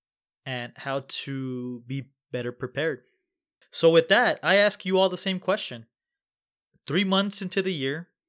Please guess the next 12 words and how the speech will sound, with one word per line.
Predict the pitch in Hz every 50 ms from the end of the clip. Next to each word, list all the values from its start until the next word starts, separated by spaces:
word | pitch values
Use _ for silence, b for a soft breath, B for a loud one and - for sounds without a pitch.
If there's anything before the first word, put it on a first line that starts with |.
| _ _ _ _ _ _ _ _ _ _ _ _ _ _ _ _ _
what | - 123 170 196
have | 185 185 156 127
you | 117 123 160 175
learned | 180 151 135 123 117 110 - - _ _ _ _ _ _ _ _ _ _
about | - 131 117 127 120 - -
yourself? | 120 117 - - 160 175 151 - _ _ _ _ _
Let | - 143 151 165
me | 160
know. | 151 175 202 165 - _ _ _ _ _ _ _ _ _
So, | - - 233 240 214 165 131 117 - - _ _ _ _ _ _ _ - - - - - -
we're | - 151 156
back. | 143 185 160 - - - - -